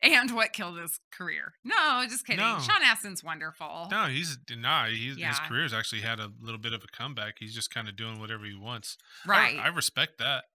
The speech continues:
Speaker 2: I mean, I seriously
Speaker 1: Um,
Speaker 2: respect that. Do
Speaker 1: so,
Speaker 2: what you want.
Speaker 1: <laughs> thank y'all so much for joining, uh, joining us. And, uh, by the way, Sean Astin is still married to his wife that he married in nineteen ninety-two,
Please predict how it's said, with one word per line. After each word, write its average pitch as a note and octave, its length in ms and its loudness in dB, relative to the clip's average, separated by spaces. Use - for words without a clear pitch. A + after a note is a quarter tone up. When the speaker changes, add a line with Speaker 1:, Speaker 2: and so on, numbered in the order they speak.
Speaker 2:
I - 60 -14
mean, A2+ 160 -12
I A2 100 -8
seriously A3 380 10
Speaker 1:
Um, E3+ 60 4
Speaker 2:
respect C#3+ 220 -6
that. A2 220 -8
Do - 60 4
Speaker 1:
so, C#4 240 8
Speaker 2:
what A#3+ 100 -6
you C#3 80 -8
want. C#3+ 300 -10
Speaker 1:
<laughs> - 40 -12
thank F4+ 220 6
y'all G4 180 6
so F4 100 6
much F4+ 180 0
for E4 160 2
joining, B3+ 640 2
uh, G#3+ 400 8
joining A#3 420 4
us. F#3+ 400 6
And, G3 540 2
uh, G#3 240 10
by G#3+ 140 8
the A3+ 100 -4
way, G#3+ 140 0
Sean F#3 260 0
Astin E3 560 -2
is - 200 -6
still E3+ 140 -4
married D#3+ 320 -6
to - 100 -14
his F3+ 240 -8
wife D3 300 -4
that D#3 140 -12
he F3 100 -12
married D#3 600 -10
in F3+ 140 -8
nineteen E3 360 -12
ninety-two, D#3+ 640 -16